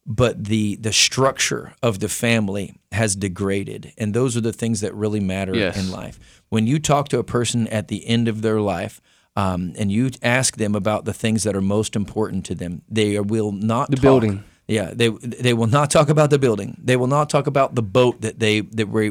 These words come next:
Speaker 1: they were able to buy when they were
Speaker 2: Or the
Speaker 1: forty years
Speaker 2: investment
Speaker 1: old.
Speaker 2: they wish they would have made.
Speaker 1: They're gonna talk about their children and their grandchildren and their great-grandchildren. It is the most precious and most valuable things in life. Happy Mother's Day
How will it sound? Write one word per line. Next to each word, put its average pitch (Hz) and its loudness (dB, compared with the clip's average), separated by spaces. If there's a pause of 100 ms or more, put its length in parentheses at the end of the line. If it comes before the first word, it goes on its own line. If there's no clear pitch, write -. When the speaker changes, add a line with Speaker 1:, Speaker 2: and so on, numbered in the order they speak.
Speaker 1:
they 110 2
were 107 0
able 110 0
to 113 0
buy 95 -2 (280)
when 107 0
they 101 0
were 101 -2
Speaker 2:
Or - -4
the - -8
Speaker 1:
forty 107 4
years 117 2
Speaker 2:
investment 139 4
Speaker 1:
old. 120 0
Speaker 2:
they 127 4
wish 127 2
they 139 2
would 123 2
have 120 -2
made. 110 0
Speaker 1:
They're 117 2
gonna 110 0
talk - -2
about 113 0
their 95 -2
children 113 -2 (180)
and 107 -2
their 95 -2
grandchildren 98 -2
and 95 -4
their 92 -2
great-grandchildren. 92 -6 (240)
It 101 -2
is 104 -2
the 107 -2
most 104 -4
precious 117 -4
and 104 -6
most 101 -4
valuable 95 -4
things 92 -6
in 95 -4
life. 90 -6
Happy 139 -2
Mother's 107 -2
Day 87 -4